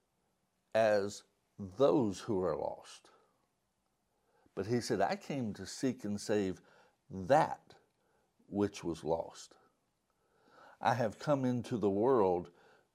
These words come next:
for this purpose, to be a king. Now,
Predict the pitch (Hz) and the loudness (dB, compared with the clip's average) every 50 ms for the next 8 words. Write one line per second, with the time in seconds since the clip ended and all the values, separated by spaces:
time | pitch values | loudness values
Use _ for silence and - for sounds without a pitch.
0 | _ _ _ _ _ _ _ _ _ _ _ _ _ _ _ - - 107 101 101 | _ _ _ _ _ _ _ _ _ _ _ _ _ _ _ -4 -2 0 2 2
1 | 107 104 - - - - 151 147 - - - - - - - - _ _ _ _ | 0 0 0 -4 -6 -2 -2 -2 -2 -4 -8 -16 -16 -18 -20 -20 _ _ _ _
2 | _ _ _ - - - 120 98 107 107 98 98 95 87 - - - 165 - 104 | _ _ _ -12 -4 -2 -2 0 0 0 0 0 -2 -4 -6 -6 -4 -4 -4 -4
3 | 80 80 - _ _ _ _ _ _ _ _ _ _ _ _ _ _ _ _ _ | -8 -12 -16 _ _ _ _ _ _ _ _ _ _ _ _ _ _ _ _ _
4 | _ - 120 113 104 101 - | _ 2 4 4 4 2 0